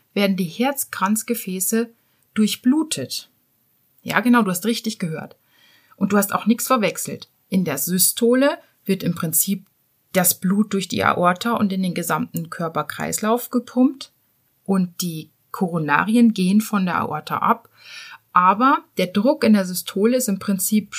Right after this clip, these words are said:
ja, wir stellen uns einfach mal so vor, der Druck ist so hoch, dass die Koronarien, hm, jetzt mal laienhaft ausgedrückt, äh, so ein bisschen abgedrückt werden und die Hauptversorgung der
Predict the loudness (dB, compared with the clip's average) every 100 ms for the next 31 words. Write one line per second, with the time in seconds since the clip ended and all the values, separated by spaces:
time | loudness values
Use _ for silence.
0 | -12 -4 0 0 -2 0 0 0 0 0
1 | 0 -2 0 0 0 0 0 0 -2 -2
2 | -2 0 2 2 2 -4 -2 -4 -4 -4
3 | -2 -2 -2 0 0 0 0 -6 _ -14
4 | -14 -14 -20 -14 -4 -2 2 2 4 6
5 | 4 2 2 0 2 0 0 -4 -6 -20
6 | -18 -16 -10 0 2 2 0 2 2 2
7 | 2 2 -4 -2 -6 -4 -4 0 4 4
8 | 4 0 -2 -2 -4 -6 -6 2 2 2
9 | -4 -8 -8 -6 0 0 2 0 0 -6
10 | -8 -6 -4 -6